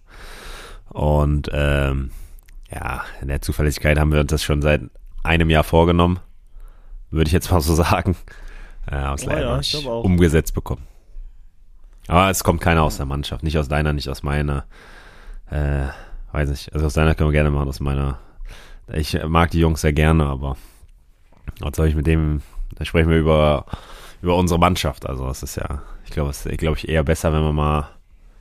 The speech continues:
Speaker 1: jemand ganz
Speaker 2: Soll
Speaker 1: anderes
Speaker 2: Olli
Speaker 1: hat.
Speaker 2: Schulz mit reinnehmen oder so?
Speaker 1: Ja, Olli Schulz mit reinnimmt. Olli, meld dich bitte. Bitte.
Speaker 2: <laughs>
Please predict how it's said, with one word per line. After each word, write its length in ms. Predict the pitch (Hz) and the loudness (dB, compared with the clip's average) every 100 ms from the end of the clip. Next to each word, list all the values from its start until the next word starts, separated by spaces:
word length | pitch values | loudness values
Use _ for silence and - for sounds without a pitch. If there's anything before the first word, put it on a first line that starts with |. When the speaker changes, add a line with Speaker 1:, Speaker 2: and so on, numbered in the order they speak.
| _ | _
Speaker 1:
jemand 240 | - 78 76 | -2 0 2
ganz 140 | 76 | -2
Speaker 2:
Soll 80 | - | -2
Speaker 1:
anderes 280 | 73 110 110 | -4 -2 -4
Speaker 2:
Olli 80 | 120 | -4
Speaker 1:
hat. 80 | 110 | -4
Speaker 2:
Schulz 320 | 123 135 131 | -2 -4 -4
mit 120 | 127 | -6
reinnehmen 440 | 113 117 120 120 | -4 -4 -6 -8
oder 160 | 117 117 | -8 -10
so? 180 | 117 113 | -10 -6
Speaker 1:
Ja, 240 | 78 78 - | -2 0 2
Olli 180 | 80 76 | 2 0
Schulz 420 | - 78 80 - | -2 -2 -2 -4
mit 120 | 73 | -6
reinnimmt. 480 | 71 73 71 69 - - - - | -4 -2 -4 -6 -10 -14 -16 -4
Olli, 260 | - 80 73 | 4 6 6
meld 240 | 76 78 | 4 0
dich 140 | - | -4
bitte. 320 | - 78 69 69 - - - - | -6 -6 -6 -12 -16 -20 -18 -14
Bitte. 240 | - - - - - - - | -12 -14 -16 -14 -14 -16 -12
Speaker 2:
<laughs> 640 | 123 - 143 175 - 160 | -10 -6 0 0 2 -2